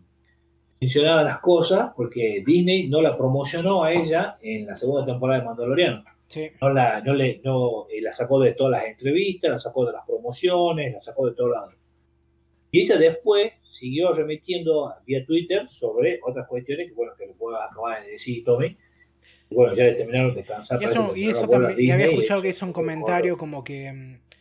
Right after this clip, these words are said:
Speaker 2: tratando de, de, mm, de, mm, decir que, ¿cómo era la cosa?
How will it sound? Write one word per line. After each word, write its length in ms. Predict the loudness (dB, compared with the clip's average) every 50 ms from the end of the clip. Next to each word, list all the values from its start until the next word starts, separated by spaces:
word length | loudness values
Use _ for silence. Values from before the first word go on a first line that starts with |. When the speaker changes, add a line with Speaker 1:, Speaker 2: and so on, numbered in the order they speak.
| _ _ _ _ _ _ _
Speaker 2:
tratando 640 | -14 -12 -6 -4 -4 -2 -2 -2 -2 -2 -2 -2
de, 240 | -4 -4 -6 -8 -10
de, 460 | -10 -10 -8 -8 -8 -10 -10 -10 -12
mm, 280 | -12 -14 -14 -16 -16 -18 -20 _ _ _ _ _ _ _ _ _ _ _ _ _
de, 840 | -20 -16 -12 -10 -10 -10 -10 -10 -12 -12 -12 -14 -14 -14 -14 -14 -14
mm, 160 | -14 -16 -16 -18 -20 _ _ _ _ _ _ -20 -12
decir 580 | -10 -10 -8 -8 -8 -4 -2 -2 -2 -2 -4 -6
que, 580 | -8 -12 -12 -12 -12 -14 -16 -16 -16 -18 -18 -20 -20 _ _ _ _ _ _ _ _ _
¿cómo 220 | -16 -12 -10 -8
era 140 | -8 -8 -8
la 160 | -8 -10 -12
cosa? 420 | -14 -18 -18 -16 -16 -18 -18 -18